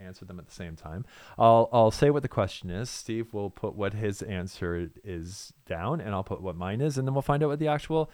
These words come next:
answers are. So the very first question is, what is the age range of one of your viewers? So with the way it works with YouTube is it's not just, like, what the average age is.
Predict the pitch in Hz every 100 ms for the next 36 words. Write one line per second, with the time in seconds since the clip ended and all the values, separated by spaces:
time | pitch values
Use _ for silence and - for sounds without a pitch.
0 | - - - 202 202 - 87 78 85 50
1 | - _ _ - - _ _ _ - -
2 | 160 - - - - 98 123 147 123 98
3 | - - 76 - 92 92 98 107 - _
4 | _ 107 107 226 - - - - _ _
5 | 135 127 - 131 123 _ 165 185 208 160
6 | 92 82 73 76 120 - - - _ _
7 | - 117 110 110 104 107 101 92 92 87
8 | 82 85 82 73 62 - - - - -
9 | 123 107 110 117 123 117 120 127 131 113
10 | 107 - 104 90 104 98 - 85 87 92
11 | - 87 - 85 71 73 76 73 71 57
12 | - 90 104 117 110 -